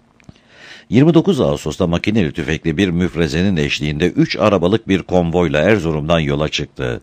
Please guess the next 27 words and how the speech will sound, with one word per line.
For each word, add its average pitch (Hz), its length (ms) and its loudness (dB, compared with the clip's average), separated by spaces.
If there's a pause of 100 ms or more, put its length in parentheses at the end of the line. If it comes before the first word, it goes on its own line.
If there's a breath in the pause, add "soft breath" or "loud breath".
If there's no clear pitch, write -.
(480 loud breath)
Aralarında 151 480 6
emekli 110 500 2
vali 73 280 2
Masar 90 420 0
Müfit'in 87 480 -2
de 69 100 -2
bulunduğu 73 380 -4
kendi 80 360 0
adamları 69 640 0 (280 loud breath)
ve 123 140 4
Rauf 127 300 4
Orbay 123 360 4
dışında 90 340 0
yola 80 320 2
hayli 92 300 2
isteksiz 90 560 -2
çıkan 73 380 -2 (220 loud breath)
Erzurum 131 440 4
Müdafaa-i 98 680 4
Hukuk 90 300 -2
Cemiyeti 76 440 -2
Başkanı 73 340 -2
Hoca 101 320 0
Raif 107 260 2
Efendi 76 400 -4
de 67 120 0
vardı. 62 500 -4